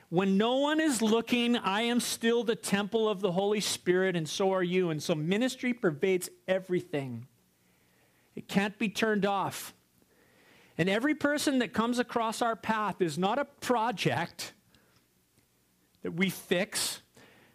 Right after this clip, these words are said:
but someone that Christ Jesus died for and whom we are called to love and whom we are called to serve and to whom we represent Christ Jesus. And so life is ministry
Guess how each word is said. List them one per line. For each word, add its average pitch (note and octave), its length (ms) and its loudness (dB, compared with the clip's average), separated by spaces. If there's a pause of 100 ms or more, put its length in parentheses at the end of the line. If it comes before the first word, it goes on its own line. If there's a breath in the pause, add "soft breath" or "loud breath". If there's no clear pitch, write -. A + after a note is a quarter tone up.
(120)
but F3+ 120 0
someone D4 500 2
that C4 120 0
Christ A#3 500 -2
Jesus A3 580 0
died G3 380 0
for F3 280 0
and F3+ 100 0
whom F#3 220 4
we F#3+ 120 4
are A3+ 120 2
called G3 380 -4
to A3+ 80 0
love B2+ 520 -2 (300)
and D3+ 100 -4
whom E3+ 180 2
we F3 120 4
are F3 80 2
called E3 340 -6
to D#3+ 60 -6
serve D3 580 -4 (1400 soft breath)
and D#3 140 -4
to F#3+ 80 4
whom G#3+ 280 2
we G#3+ 120 4
represent F#3 520 0
Christ E3 300 -4
Jesus. E3+ 480 -6
And E3+ 100 0
so A3+ 140 2
life A3+ 640 0 (100)
is G#3+ 500 0
ministry F3 800 -2